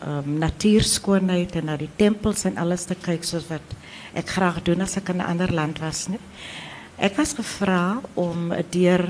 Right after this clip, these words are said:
ehm, 'n groep om asseblief saam te gaan om, eh,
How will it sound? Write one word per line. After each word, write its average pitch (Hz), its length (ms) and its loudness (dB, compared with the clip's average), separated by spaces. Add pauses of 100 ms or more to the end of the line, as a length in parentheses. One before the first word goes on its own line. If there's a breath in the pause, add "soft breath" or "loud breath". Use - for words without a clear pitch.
(1080)
ehm, 160 340 0 (100)
'n 175 80 0
groep - 380 6 (760 loud breath)
om 180 400 6
asseblief 180 600 2
saam 220 420 6
te 247 120 0
gaan 277 460 4
om, 185 300 4
eh, 175 180 2